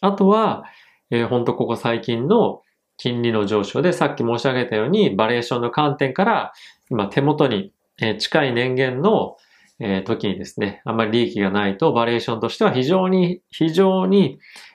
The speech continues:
安くなりがちなので、まあ、こういった銘柄が中心に売却されたっていうのが、まあ、あったと思います。で、えー、じゃあ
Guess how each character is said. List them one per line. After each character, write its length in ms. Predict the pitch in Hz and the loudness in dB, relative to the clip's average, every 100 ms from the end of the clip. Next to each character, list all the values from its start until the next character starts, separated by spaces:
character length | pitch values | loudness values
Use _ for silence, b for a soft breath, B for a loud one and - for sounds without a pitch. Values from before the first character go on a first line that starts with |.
| _ | _
安 280 | 120 135 - | 0 0 -2
く 220 | - 92 - | -6 -4 -2
な 120 | 113 | -2
り 100 | 110 | 0
が 140 | 107 | -2
ち 260 | 98 110 104 | -2 -6 -2
な 120 | 120 | -2
の 140 | 104 | 0
で、 320 | 139 220 131 B B B _ | 0 0 0 B B B _
ま 100 | 117 | -4
あ、 20 | |
こ 220 | - 110 | 0 2
う 60 | 104 | 2
い 120 | 101 | -2
っ 20 | |
た 120 | - | -4
銘 180 | 110 107 | 0 0
柄 160 | 107 135 | 0 -2
が 120 | 123 | -4
中 200 | - 113 | -4 -6
心 260 | 98 160 214 | -4 -2 0
に 140 | 185 | 2
売 240 | 107 104 | 2 0
却 180 | 98 101 | -2 -6
さ 160 | - 104 | -4 -4
れ 120 | 101 | -2
た 120 | 107 | -2
っ 80 | 107 | -2
て 80 | 165 | 0
い 60 | |
う 20 | 233 | 2
の 80 | |
が、 300 | 226 107 - b b _ | 2 0 -4 b b _
ま 120 | 107 | -2
あ、 60 | 104 | -2
あ 40 | |
っ 100 | 101 | -6
た 120 | - | -8
と 180 | 90 98 - | -8 -12 -4
思 180 | 101 | -4
い 40 | 95 | -2
ま 160 | 98 | -6
す。 260 | - - _ _ _ _ _ _ _ _ _ _ _ - | -8 -20 _ _ _ _ _ _ _ _ _ _ _ 0
で、 340 | 131 143 98 B B B B | 0 2 -4 B B B B
え 140 | 117 | 2
ー、 20 | 110 | 2
じ 100 | 110 | 2
ゃ 180 | 95 | 0
あ 120 | 98 | -4